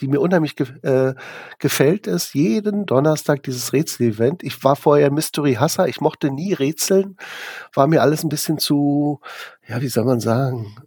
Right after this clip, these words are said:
zu versch-, äh, ich sag mir immer, wozu, ich will cashen, ich möchte hier nicht, äh,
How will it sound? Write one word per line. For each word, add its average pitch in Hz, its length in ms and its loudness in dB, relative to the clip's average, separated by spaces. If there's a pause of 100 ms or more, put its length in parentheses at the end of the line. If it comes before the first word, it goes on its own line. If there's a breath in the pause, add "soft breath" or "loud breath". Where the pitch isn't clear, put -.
(220)
zu - 240 -8
versch-, - 380 -6
äh, 117 920 -6
ich 127 80 -10
sag 156 160 2
mir 170 80 6
immer, 143 180 6
wozu, 165 300 -2
ich 165 160 -6
will 156 80 6
cashen, 185 320 0
ich 131 160 0
möchte 156 220 0
hier 156 120 4
nicht, 151 220 0
äh, 156 280 2